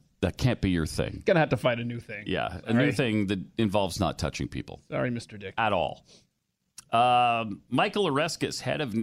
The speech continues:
Speaker 1: uh, news at N P R, former New York Times editor accused of sexual harassment of three women. He has resigned.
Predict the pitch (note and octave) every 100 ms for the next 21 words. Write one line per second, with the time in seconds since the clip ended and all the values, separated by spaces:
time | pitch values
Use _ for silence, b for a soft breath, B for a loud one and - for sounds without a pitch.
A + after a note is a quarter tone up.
0 | - _ G2 F#2 F2+ E2+ G2+ D#3 D3 G#2+
1 | - _ - D#3 E3 D3+ C3 A2+ B2 E2
2 | - A#2 A#2+ A2+ G#2 G#2+ A2 G#2 - A2+
3 | G#2 G2+ G2 - - C#3 A#2+ G2 F2+ A2
4 | G2 F#2+ F#2 B2 G2 G2 F#2 G#2 - E3
5 | A2+ - _ _ _ _ _ _ - -
6 | D#3+ C#3 D#3 A3+ A3 - A#2+ B2 A2 G2
7 | F2+ F2 D#2 G1+ G1+